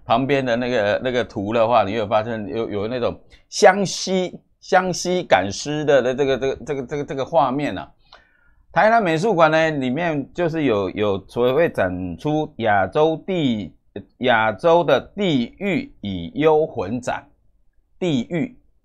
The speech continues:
与幽魂展。那在它的展，展厅里面呢，就放了那个湘西赶尸的一些画面。你，你看那个画面就有看到，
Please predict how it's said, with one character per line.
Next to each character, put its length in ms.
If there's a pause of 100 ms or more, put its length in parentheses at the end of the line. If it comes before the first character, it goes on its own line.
(140)
与 340
幽 260
魂 300
展。 220 (380)
那 380
在 160
它 100
的 80
展， 340
展 220
厅 220
里 100
面 220
呢， 280 (260)
就 120
放 240
了 220
那 120
个 540 (380)
湘 260
西 240
赶 260
尸 280
的 360
一 120
些 80
画 160
面。 200
你， 100
你 360
看 240
那 120
个 100
画 180
面 160
就 120
有 60
看 200
到， 240